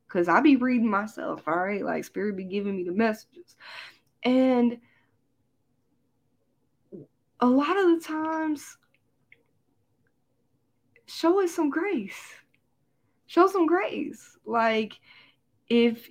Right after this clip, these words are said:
you wanna control the outcome, if you wanna hold on to the way that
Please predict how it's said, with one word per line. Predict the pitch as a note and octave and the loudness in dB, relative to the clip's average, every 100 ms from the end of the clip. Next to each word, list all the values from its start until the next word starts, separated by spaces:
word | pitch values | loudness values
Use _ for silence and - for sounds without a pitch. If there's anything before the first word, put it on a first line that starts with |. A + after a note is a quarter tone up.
| - | -10
you | G#3+ A#3 | 0 4
wanna | C#4 D4+ D4+ | 4 4 0
control | D4+ C#4+ - C4+ C#4 | 0 -2 0 0 0
the | C4 | 2
outcome, | B3 B3+ C4 C4+ B3 B3 B3 B3 - _ - | 2 2 0 -4 -2 0 -2 -4 -10 _ -16
if | F3+ | -10
you | F3+ | -6
wanna | F#3 F#3+ | -4 -4
hold | - A3+ A#3+ | 0 4 4
on | A#3+ A#3 A3+ A3+ | 4 4 2 -2
to | G#3 | -6
the | |
way | G3 G#3 G#3 | -4 0 0
that | G#3 F#3 | 0 -2